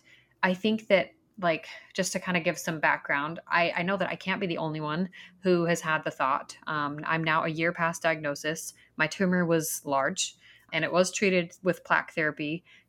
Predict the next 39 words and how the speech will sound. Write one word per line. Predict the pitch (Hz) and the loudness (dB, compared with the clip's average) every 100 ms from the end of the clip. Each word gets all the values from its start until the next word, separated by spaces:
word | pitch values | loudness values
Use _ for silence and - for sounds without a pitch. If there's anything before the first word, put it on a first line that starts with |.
| - | 0
but | 180 175 165 - _ _ | 6 6 6 -4 _ _
there | 180 190 | 6 6
have | 185 170 | 6 2
been | 175 170 | 0 0
times | - 156 139 170 - - | -2 -2 -2 -6 -10 -6
over | 170 160 | -4 -2
this | 165 - | -2 0
last | 156 143 - | 0 0 -2
year | 151 147 160 | -2 -2 -2
that | 151 | -2
I've | 151 - | -2 -2
kind | 170 160 | -6 -4
of | |
had | 156 156 151 | 0 0 2
that | 151 143 | 0 0
kinda | - 151 143 139 - _ _ _ _ - | -4 -2 -2 -4 -10 _ _ _ _ 0
emotional | 185 190 185 190 180 175 156 | 2 2 0 -2 0 0 -2
freak | - 208 180 | -4 -4 0
out, | 143 143 - | 2 2 0
I | 170 | -6
think, | 156 151 156 - - | -6 -6 -6 -8 -2
of, | 160 151 147 156 | 2 2 0 -2
like, | 147 147 - _ | -4 -4 -10 _
the | 160 160 | -10 -8
tumor | - 196 196 190 | -4 -2 -2 0
is | 170 165 | -2 -2
still | - 226 220 | -4 -2 -2
technically | 220 240 240 190 170 165 | -4 -6 -4 -4 -4 -4
in | 170 175 | -4 -4
my | 156 | -2
body. | 165 175 156 135 | 0 0 0 -4
I | 170 170 | 0 0
don't | 160 - | 0 -2
want | 160 175 | -4 -4
it | - | -6
here | - 147 117 | -8 -6 -6
anymore. | 127 120 - - - - - - - | -8 -10 -14 -18 -20 -20 -20 -12 -2
And | 160 156 151 | 0 0 -2
so | - 165 151 - | 2 2 2 -4